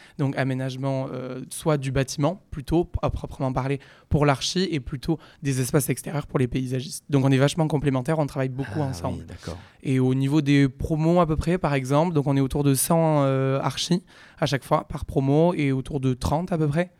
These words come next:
Speaker 1: je crois, au niveau des paysagistes. Euh, voilà, donc les sélections très souvent c'est, euh, donc avec post-bac.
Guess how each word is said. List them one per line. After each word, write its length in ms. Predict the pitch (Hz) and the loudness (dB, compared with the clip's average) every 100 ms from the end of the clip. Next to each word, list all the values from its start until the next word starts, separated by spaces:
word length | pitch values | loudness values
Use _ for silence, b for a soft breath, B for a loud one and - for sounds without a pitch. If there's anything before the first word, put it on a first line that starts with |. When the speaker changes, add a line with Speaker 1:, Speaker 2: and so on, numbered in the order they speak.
| b b | b b
Speaker 1:
je 140 | - 151 | -14 -14
crois, 240 | - 151 b b b | -12 -16 b b b
au 80 | 139 | -4
niveau 240 | 127 135 | -4 -4
des 340 | 135 131 127 135 | -2 -2 -2 -2
paysagistes. 800 | 139 120 143 131 165 - - _ B B B B B B _ | 0 0 -4 -8 -10 -12 -14 _ B B B B B B _
Euh, 340 | 139 131 135 135 127 | -6 -4 -4 -6 -8
voilà, 480 | 131 139 151 147 190 | -8 -4 2 4 6
donc 240 | 202 160 139 | 6 4 4
les 200 | 156 156 | 4 4
sélections 540 | 165 165 151 - 185 | 6 4 2 0 0
très 240 | - - 185 | 0 0 0
souvent 380 | 185 165 165 160 | 2 0 0 -4
c'est, 380 | - 151 143 | -4 -2 2
euh, 360 | 139 131 135 135 | 2 0 -2 -4
donc 260 | 131 135 135 | -2 -4 0
avec 240 | 131 123 | -2 0
post-bac. 640 | 139 123 120 147 214 - | -2 -2 2 2 2 -8